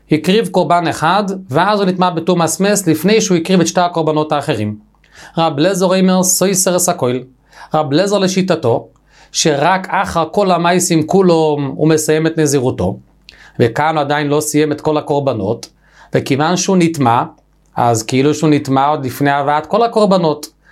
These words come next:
ממילא סויסו. אז בפשטה סויסו הוא צריך להתחיל את הנזירות מחדש, כאילו שהוא נטמא באמצע הנזירות, אבל נראה בגימורה לא כך.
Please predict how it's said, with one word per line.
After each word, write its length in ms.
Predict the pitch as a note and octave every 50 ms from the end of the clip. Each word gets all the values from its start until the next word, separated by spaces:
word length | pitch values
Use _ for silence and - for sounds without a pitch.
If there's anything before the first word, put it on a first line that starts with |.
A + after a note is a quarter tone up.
| _ - _
ממילא 360 | C#3 C3 C3+ D3 D#3+ E3 F#3
סויסו. 460 | F3+ F#3 - G#3+ A#3 A#3 - - G#3 F#3+ F#3+ - - _ _ -
אז 100 | C3 B2
בפשטה 480 | C3 B2 - C#3 C#3 F3+ F3 - E3+
סויסו 400 | - - - C3+ D3 D3 - -
הוא 100 | F3+ F3
צריך 320 | - - - C#3+ D#3 D#3 E3
להתחיל 420 | D#3+ D3+ C#3+ C3 B2 - - F3
את 80 | E3 F3
הנזירות 500 | D#3 D3 C#3 B2 B2+ B2+ C#3 E3 E3 E3+
מחדש, 500 | D#3+ - - C3 B2 C#3 D#3 F3 E3+ -
כאילו 340 | - C#3+ D3 D#3+ F3 F#3
שהוא 320 | F#3 - D#3+ D3 C3+ C3+ B2 B2+ B2 A#2+ A#2 A#2+ - - _ -
נטמא 360 | C3+ C3 C3+ C3+ C3+ C#3 D3
באמצע 300 | C3+ C#3 D3 E3 D#3+ E3+
הנזירות, 480 | E3 E3 E3 D#3+ F#3+ G#3 A#3+ B3 A#3+ - - _ _ _ _ _ _ _
אבל 140 | - A#2 B2+
נראה 220 | C3+ E3 F#3 G3+
בגימורה 480 | F#3+ G3 F#3 F3+ F#3 F#3+ G#3 G#3 F#3+ F#3+
לא 160 | F3 D3 C#3 C#3
כך. 280 | - B2+ A2+ - -